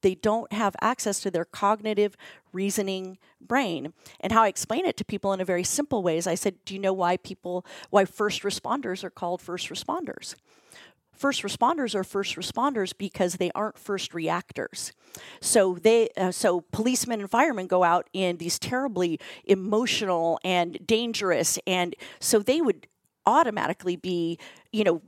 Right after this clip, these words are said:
vulnerable to be in fear, flight, or f-, flight thinking mode. What they do is they're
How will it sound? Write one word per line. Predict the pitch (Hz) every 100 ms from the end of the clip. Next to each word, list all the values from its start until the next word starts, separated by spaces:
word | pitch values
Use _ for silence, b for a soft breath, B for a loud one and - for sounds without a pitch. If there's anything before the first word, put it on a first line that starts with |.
| _
vulnerable | 190 180 254 294 208 180 -
to | 208
be | 180 170 175
in |
fear, | 180 - 202 202
flight, | - 180 180
or | 180
f-, | 180
flight | - - - - - - 202 185 - _ _
thinking | 349 - 226 175
mode. | 156 143 - - B B B B
What | 190 220
they | - 190
do | - 339 262
is | -
they're | 185 165